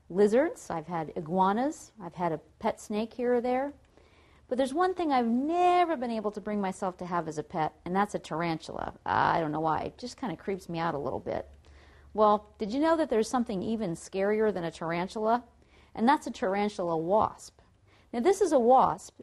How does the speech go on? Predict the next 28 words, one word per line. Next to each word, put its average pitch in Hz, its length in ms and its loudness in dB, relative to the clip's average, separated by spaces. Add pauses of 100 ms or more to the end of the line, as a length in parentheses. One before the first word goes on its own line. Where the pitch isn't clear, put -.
that 202 160 2
actually 226 420 0
uses 247 460 0
a 185 60 -2
tarantula 180 680 -4
to 156 80 -4
lay 196 220 0
its 185 160 -2
eggs. - 440 -2 (400)
They 233 80 -2
actually 277 280 0
go 214 260 4
after 269 240 2
the 190 100 -10
tarantula, 170 680 -4 (160)
hunt 349 340 -2
it, 160 240 -4 (140)
and 190 100 -4
drag 226 300 2
it 208 100 -2
back 214 220 -2
to 190 100 -4
their 165 160 -2
lair. 175 360 -2 (340)
Wow. - 400 0 (840)
I'm 277 200 4
Janice 233 300 -2
Cronetti. 185 400 -2